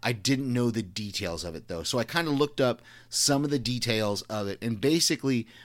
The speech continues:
what happened in nineteen twenty-one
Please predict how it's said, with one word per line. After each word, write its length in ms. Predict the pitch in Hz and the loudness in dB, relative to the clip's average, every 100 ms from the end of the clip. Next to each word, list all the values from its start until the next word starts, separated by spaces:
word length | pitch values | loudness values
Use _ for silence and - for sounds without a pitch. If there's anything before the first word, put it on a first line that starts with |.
| - | -10
what 340 | 117 117 139 | -2 0 0
happened 440 | - 139 139 143 127 | 0 -2 0 0 -2
in 120 | 127 | -2
nineteen 420 | 120 120 - 120 | -2 -4 -4 -4
twenty-one 800 | 113 123 120 113 104 101 101 98 | -2 -2 0 0 -2 -4 -6 -8